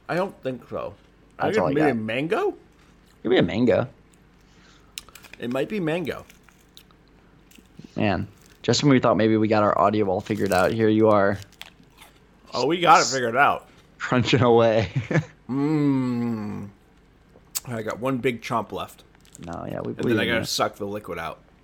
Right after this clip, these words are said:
Speaker 1: Yes, are we ready to record now?
Speaker 2: Oh, I'm ready. You're not cutting any of that. That's high quality content.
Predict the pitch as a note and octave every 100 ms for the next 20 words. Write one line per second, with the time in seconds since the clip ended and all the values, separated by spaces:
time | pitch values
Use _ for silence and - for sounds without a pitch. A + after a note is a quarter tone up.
0 | _ _ B2 A2+ G#2+ - B2+ D#3 D3+ D3
1 | C#3+ - C#3+ C#3+ D#3 D3+ - - - -
2 | - G2+ A#2+ F#2+ G2 B2+ B2+ F2 D#2 G2+
3 | A#2+ F2 D#2+ A2 - - - A2 A#2 A#2
4 | A2+ - G#2+ G#2 - E2 D2 D#2 - -